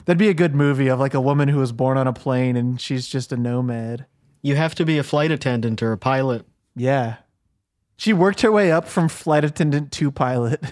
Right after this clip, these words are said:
Speaker 1: <laughs>
Speaker 2: That's how it works. You want someone who's familiar with the plane.
Speaker 1: That's right. You start off by cleaning the bathrooms.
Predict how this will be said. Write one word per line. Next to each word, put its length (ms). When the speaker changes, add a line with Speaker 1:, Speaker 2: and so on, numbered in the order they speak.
Speaker 1:
<laughs> 180
Speaker 2:
That's 220
how 140
it 40
works. 480
You 140
want 180
someone 240
who's 140
familiar 480
with 160
the 80
plane. 420
Speaker 1:
That's 220
right. 280
You 100
start 260
off 120
by 120
cleaning 380
the 80
bathrooms. 800